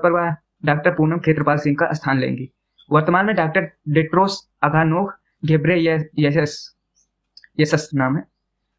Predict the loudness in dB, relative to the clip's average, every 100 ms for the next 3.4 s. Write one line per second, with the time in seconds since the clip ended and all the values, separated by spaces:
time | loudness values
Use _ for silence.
0 | -6 0 2 2 0 0 0 0 -4 -6
1 | -10 _ _ _ -2 0 0 0 2 0
2 | 0 0 0 0 0 0 -2 -2 -2 -2
3 | -4 -6 -8